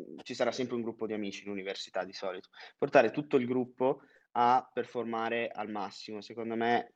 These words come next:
quello è un fattore molto importante, infatti io sono contento, arrivato alla fine del mio percorso, per me quanto lo sono per i miei amici, e ci ritroviamo tutti a Londra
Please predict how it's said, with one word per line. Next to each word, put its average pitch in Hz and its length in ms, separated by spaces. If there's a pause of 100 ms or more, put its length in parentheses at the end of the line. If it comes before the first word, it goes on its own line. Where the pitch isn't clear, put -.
quello 110 680 (300)
è - 180
un 101 160
fattore 104 300
molto 101 240
importante, 104 580
infatti 110 300
io 110 280
sono 113 240
contento, 123 760 (220)
arrivato 110 380
alla 113 120
fine 117 200
del 113 80
mio 110 120
percorso, 120 440
per 120 160
me 120 380
quanto 123 440
lo 117 60
sono 113 260
per 110 160
i 110 40
miei 110 140
amici, 117 440 (240)
e - 80
ci - 140
ritroviamo 113 340
tutti 117 220
a 123 40
Londra 110 440